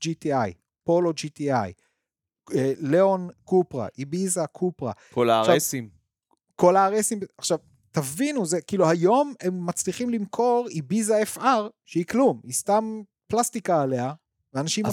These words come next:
Speaker 1: עפים
Speaker 3: אני
Speaker 1: על
Speaker 3: אח-,
Speaker 1: זה.
Speaker 3: אני אחדד את השאלה. האם, אה, אה,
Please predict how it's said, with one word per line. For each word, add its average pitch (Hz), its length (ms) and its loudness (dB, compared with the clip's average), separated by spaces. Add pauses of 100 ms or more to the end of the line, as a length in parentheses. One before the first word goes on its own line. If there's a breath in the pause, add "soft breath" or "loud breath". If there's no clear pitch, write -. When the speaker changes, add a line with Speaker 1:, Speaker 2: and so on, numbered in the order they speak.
Speaker 1:
עפים 127 100 2
Speaker 3:
אני 127 80 0
Speaker 1:
על 233 60 0
Speaker 3:
אח-, - 60 -2
Speaker 1:
זה. - 80 -2
Speaker 3:
אני 139 140 0
אחדד 131 200 -4
את 151 140 -4
השאלה. 101 400 -10 (640)
האם, 185 420 0 (1080)
אה, 139 40 -4 (160)
אה, 135 60 2